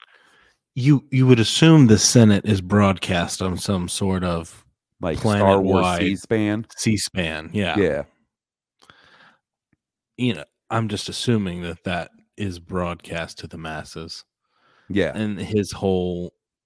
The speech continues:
Speaker 1: excuse about being crippled by the attack of the Jedi, that's all show.
Speaker 2: Yeah, well, obviously.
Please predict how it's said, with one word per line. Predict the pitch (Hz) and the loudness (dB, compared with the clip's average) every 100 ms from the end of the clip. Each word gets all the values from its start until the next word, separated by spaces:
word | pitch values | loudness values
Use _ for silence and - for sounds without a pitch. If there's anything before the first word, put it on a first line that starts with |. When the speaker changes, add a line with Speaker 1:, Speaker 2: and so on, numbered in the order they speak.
| _ | _
Speaker 1:
excuse | 107 - - - 95 87 | -14 -12 -16 -8 -8 -6
about | 87 85 85 | -8 -8 -8
being | 87 87 87 | -8 -8 -10
crippled | - 98 95 85 | -8 -8 -6 -8
by | 87 82 | -8 -10
the | 87 | -12
attack | - 85 82 | -12 -14 -14
of | 82 | -20
the | 85 | -18
Jedi, | - 82 80 78 80 _ _ _ _ _ _ _ _ | -12 -12 -10 -12 -14 _ _ _ _ _ _ _ _
that's | 90 - | -20 -12
all | 82 80 | -10 -10
show. | 82 - - - 73 - _ _ _ _ _ _ | -12 -16 -16 -16 -16 -18 _ _ _ _ _ _
Speaker 2:
Yeah, | 127 160 80 - | -6 -4 -4 -6
well, | 123 113 | -2 0
obviously. | 101 95 76 65 - - | 0 -2 -4 -14 -16 -20